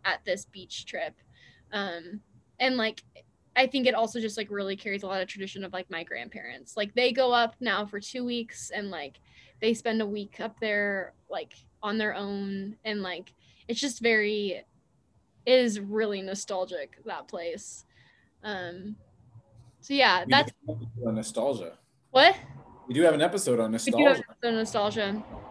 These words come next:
Speaker 1: Um, I feel like that was a very scattered thoughts around that vacation. I remember, like, it's also
Speaker 2: And that was
Speaker 1: just
Speaker 2: just
Speaker 1: really
Speaker 2: every summer.
Speaker 1: Every summer. Yeah,
Speaker 2: Yeah.
Speaker 1: every summer. Um,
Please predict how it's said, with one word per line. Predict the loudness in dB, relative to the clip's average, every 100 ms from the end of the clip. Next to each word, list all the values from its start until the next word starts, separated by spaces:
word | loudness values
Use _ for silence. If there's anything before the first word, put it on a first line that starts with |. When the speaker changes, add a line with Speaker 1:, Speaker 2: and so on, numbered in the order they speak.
| -20 -20 -20 -14 2
Speaker 1:
Um, | 8 8 8 4 -2 -18 -20 0
I | 6 6
feel | 8
like | 8 8
that | 8 8
was | 6 6
a | 6 8
very | 8 8
scattered | 4 6 6 8 6 6
thoughts | 6 6 4
around | 4 4
that | 4
vacation. | 4 2 2 2 2 4
I | 6
remember, | 8 8 8 8 8
like, | 8 6 2 -16 -20 -20 -20 -20 -20 -20 -14 2
it's | 4 8
also | 8 10
Speaker 2:
And | 10
that |
was | 10
Speaker 1:
just | 6
Speaker 2:
just | 4
Speaker 1:
really | 8
Speaker 2:
every | 8 6
summer. | 4 0 -2 -4 -8 _ _ _ -20 _ 2
Speaker 1:
Every | 4 6 4
summer. | 4 2 2 -2 -4
Yeah, | 0 2 4
Speaker 2:
Yeah. | 2 0 -6
Speaker 1:
every | -8
summer. | -4 -2 -2 -6 -18 -20 -2
Um, | 2 2 2 -2 -8 -12